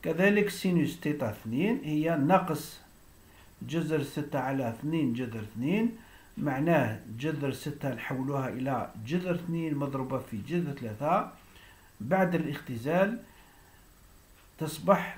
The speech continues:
ناقص جذر ثلاثة على اثنين، معناه أن تيتا اثنين هي ناقص بي على ثلاثة. راكم تشوفوا لهنا في ال-، ال-، آه، ج-، ذاك التمثيل، يعني،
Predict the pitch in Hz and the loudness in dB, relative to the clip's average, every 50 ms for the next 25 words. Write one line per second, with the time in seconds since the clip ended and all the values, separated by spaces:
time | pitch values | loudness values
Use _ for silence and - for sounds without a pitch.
0 | - 120 135 165 180 185 175 180 - 143 - - 120 131 156 165 147 135 135 107 | -6 -2 4 8 10 10 10 8 6 -2 -4 -4 -6 -6 -6 -4 -2 -2 -2 -2
1 | - - - - 139 139 123 120 131 120 113 113 110 110 107 - - 120 143 170 | -4 -6 -10 -8 -6 -6 -6 -4 -4 -4 -4 -4 -4 -6 -8 -6 -4 0 2 2
2 | 202 214 226 254 - - - 131 131 123 117 123 143 165 190 202 - - - - | 2 2 2 -2 -4 -8 -8 -6 -4 -4 -2 0 2 4 4 4 2 0 -4 -6
3 | 151 151 151 147 143 143 147 165 185 196 196 190 - - - - 170 175 170 151 | -6 -2 0 0 2 2 4 4 4 2 2 0 -6 -10 -4 -2 -2 0 0 0
4 | 131 - - - 139 143 151 170 185 185 180 - 127 131 135 147 156 156 143 131 | -2 -2 -4 -4 -2 0 2 2 2 0 -2 -4 -4 -4 -2 -2 0 0 0 0
5 | 139 156 160 156 - 139 - - - - - 185 202 - - 151 156 135 110 104 | 2 2 2 2 0 -4 -10 -14 -14 -6 -4 -2 -2 0 0 0 0 0 -2 -4
6 | - 98 101 98 110 - - 117 110 - - 113 107 107 107 107 107 104 113 139 | -6 -8 -10 -10 -8 -8 -6 -6 -6 -8 -10 -12 -12 -12 -10 -8 -8 -6 -2 0
7 | 165 180 185 190 180 - - - - - - - - - - - - - - - | 2 2 2 0 -2 -8 -14 -20 -20 -20 -20 -20 -20 -20 -20 -20 -20 -20 -20 -20
8 | - - - - - 139 139 139 139 135 135 - - 131 123 117 117 113 117 117 | -20 -20 -18 -10 -6 -4 -2 2 2 2 0 0 -4 -8 -8 -6 -4 -4 -4 -4
9 | 120 120 120 - - - - - - - - - - - - - - - - - | -4 -6 -6 -6 -8 -8 -8 -10 -10 -12 -12 -14 -16 -18 -20 -20 -20 -20 -20 -20
10 | - - - 135 131 135 139 175 175 - - - - - - - 107 156 117 - | -20 -20 -20 -18 -16 -16 -14 -16 -16 -18 -20 -20 -20 -20 -18 -14 -12 -10 -10 -12
11 | - - - 123 117 113 107 101 98 101 98 101 101 113 117 - 123 120 117 107 | -12 -12 -10 -10 -8 -8 -8 -8 -8 -8 -10 -10 -8 -8 -8 -8 -6 -6 -8 -8
12 | 107 - - 107 104 - - - 104 101 - - 190 175 135 120 113 110 113 - | -10 -10 -12 -12 -12 -12 -10 -8 -8 -8 -4 -2 0 2 2 2 0 -4 -6 -8
13 | - - 110 107 104 101 98 101 104 104 104 104 101 101 | -12 -12 -10 -8 -8 -8 -8 -8 -8 -8 -8 -8 -8 -10